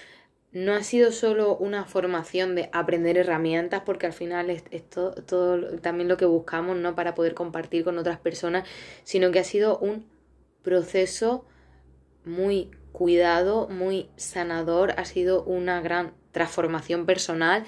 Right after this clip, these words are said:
no solo para mí, sino para todas las mujeres que hemos estado también en círculo compartiendo este proceso. Ha sido una sanación individual y a la vez colectiva,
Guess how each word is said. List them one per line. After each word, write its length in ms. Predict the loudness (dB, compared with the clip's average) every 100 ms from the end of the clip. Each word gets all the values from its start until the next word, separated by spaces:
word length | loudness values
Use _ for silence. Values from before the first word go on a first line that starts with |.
| -12 -20 -14
no 140 | -6 -2
solo 280 | 2 2
para 220 | 4 2 2
mí, 260 | 0 0
sino 380 | -2 -2 -2 -4
para 360 | -4 -2 -2 -4
todas 300 | 0 2 4
las 120 | 2
mujeres 460 | 0 -6 -2 -2 -2
que 100 | -4
hemos 220 | -6 -4
estado 320 | -6 -2 -2
también 280 | -2 -2 -2
en 160 | -4 -2
círculo 440 | -4 -2 0 2
compartiendo 560 | 2 -4 -6 -4 -4 -4
este 180 | -6 -4
proceso. 600 | -2 0 -2 -2 -4 -6 -10 -18 -20 -16
Ha 100 | -10
sido 280 | 0 4 4
una 180 | 4 0
sanación 840 | -2 -4 -6 -4 -2 0 -2 -6 -10
individual 680 | -8 -4 0 0 2 2 2
y 20 |
a 60 | 2
la 80 | 0
vez 120 | -2
colectiva, 680 | 0 0 -2 -4 -2 -2